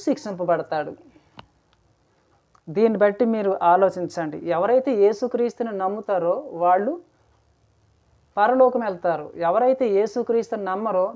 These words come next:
నరకం, నరకానికి వెళ్తారని ఇక్కడ బైబిల్ చెప్తా ఉన్నది. బైబిల్ యొక్క నిజస్వరూపం ఇదే. మీరు ఈ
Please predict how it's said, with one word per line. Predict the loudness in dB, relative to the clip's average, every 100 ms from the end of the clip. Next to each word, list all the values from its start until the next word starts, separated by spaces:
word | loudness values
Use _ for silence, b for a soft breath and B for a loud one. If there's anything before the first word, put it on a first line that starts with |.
| -6
నరకం, | -6 -6 -8 -8 -6
నరకానికి | -4 -2 -2 -4 -2
వెళ్తారని | -4 -2 -4 -4 -4
ఇక్కడ | -2 -2 -2 -10
బైబిల్ | -10 -10 -12 -14
చెప్తా | -16 -16 -16
ఉన్నది. | -14 -6 2
బైబిల్ | 2 2 -2
యొక్క | -4 -6
నిజస్వరూపం | -6 -6 -6 -8 -6 -8 -14 -12
ఇదే. | -10 -10 -14 _ _ _ b b b b b -6
మీరు | -2
ఈ | 0